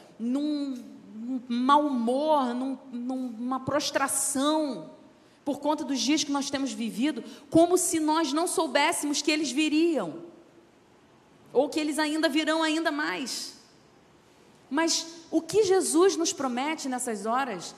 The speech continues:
eu posso estar sendo redundante aqui, mas essa foi a mensagem que Deus mandou eu trazer nessa noite.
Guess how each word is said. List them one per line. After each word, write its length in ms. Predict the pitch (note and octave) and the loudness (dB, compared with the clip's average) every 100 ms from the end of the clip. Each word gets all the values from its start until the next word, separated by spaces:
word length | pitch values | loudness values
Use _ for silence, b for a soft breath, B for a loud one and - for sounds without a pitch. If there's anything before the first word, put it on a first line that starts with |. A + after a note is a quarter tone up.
| B | B
eu 60 | A3 | -2
posso 240 | D4 D#4 | 0 0
estar 120 | E4 | -2
sendo 220 | D#4+ D#4+ D4+ | -4 0 0
redundante 560 | D4+ D4 C4 C#4 D4 | 0 0 0 0 -2
aqui, 180 | C#4+ C4+ | -6 -4
mas 280 | B3+ B3 - | -4 -4 -2
essa 220 | A#3+ C#4 | -2 -2
foi 140 | D#4 C#4+ | -4 -2
a 40 | |
mensagem 480 | C#4 C4 B3 A#3+ B3 | -2 -2 -4 -4 -6
que 80 | A#3+ | -4
Deus 240 | A3+ A3+ | -2 -2
mandou 540 | A3+ A3+ G3+ G#3 A3 B B | -4 -6 -4 -4 -6 B B
eu 80 | G#3 | -4
trazer 360 | A3 G3 A3 | -4 -2 -4
nessa 240 | G#3+ A3 G3+ | -4 -6 -6
noite. 500 | F#3 F#3+ F#3+ - | -6 -8 -8 -12